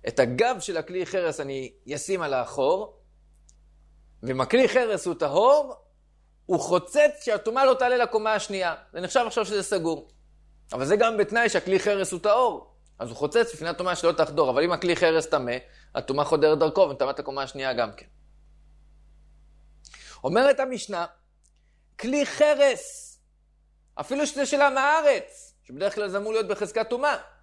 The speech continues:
אבל אם הוא מוקף צמיד פתיל, דהיינו, הוא סגור טוב, סגירה הדוקה,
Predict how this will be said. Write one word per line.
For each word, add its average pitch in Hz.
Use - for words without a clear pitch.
אבל 135
אם 262
הוא 269
מוקף 254
צמיד 254
פתיל, 220
דהיינו, 196
הוא 202
סגור 220
טוב, 208
סגירה 208
הדוקה, 180